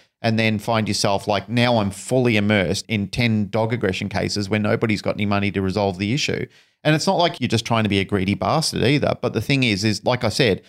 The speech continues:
if you go to any one of those professions and you need to sit down, they're working with you over a long period of time. Like, they're spending a lot of time trying to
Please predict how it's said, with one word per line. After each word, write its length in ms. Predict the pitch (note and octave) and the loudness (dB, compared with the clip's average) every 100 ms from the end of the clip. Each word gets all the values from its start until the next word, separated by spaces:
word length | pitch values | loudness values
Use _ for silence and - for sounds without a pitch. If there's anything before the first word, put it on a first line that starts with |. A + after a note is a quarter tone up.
| - _ | -20 _
if 80 | - | -4
you 120 | C#3 | -2
go 200 | D3+ C3 | 2 2
to 240 | C3 B2 B2+ | 2 0 0
any 200 | C#3 D3 | 0 2
one 160 | C3 | 2
of 100 | A#2 | 2
those 220 | A2+ A2 G#2 | 2 0 0
professions 720 | G#2 - D3 - - G2 - | -4 -2 0 -2 -4 -6 -4
and 180 | A#2 A2+ | 0 2
you 80 | B2 | 4
need 240 | A#2+ A#2+ | 2 2
to 180 | G#2+ G2+ | 0 0
sit 360 | - - C3+ - | -2 -2 -2 0
down, 380 | C3 G2 F#2 - - | 0 2 -2 -8 -2
they're 180 | C#3+ F#3+ | 0 2
working 540 | B2 C#3+ - A#2 G2 | 2 0 0 -4 -2
with 160 | A#2 F#2 | -2 0
you 220 | G#2 G#2 | 0 0
over 280 | - A#2 A2 | 2 0 2
a 60 | G2+ | 0
long 340 | G#2 C3 C3 | 0 0 0
period 340 | A#2+ A#2 G#2+ F#2+ | 0 2 2 0
of 100 | - | -4
time. 320 | C#3 A2+ - | -4 -2 -2
Like, 200 | A#2+ A#2 | -4 0
they're 160 | C#3 | 0
spending 420 | F3 - C3+ C3 A2 | 0 -2 0 2 2
a 60 | |
lot 280 | G#2 A#2 B2 | 2 2 2
of 120 | A#2+ | 0
time 400 | - A2+ G#2 G2 | 0 2 2 0
trying 340 | F#2+ A2 A2 | 0 0 0
to 100 | G#2 | -2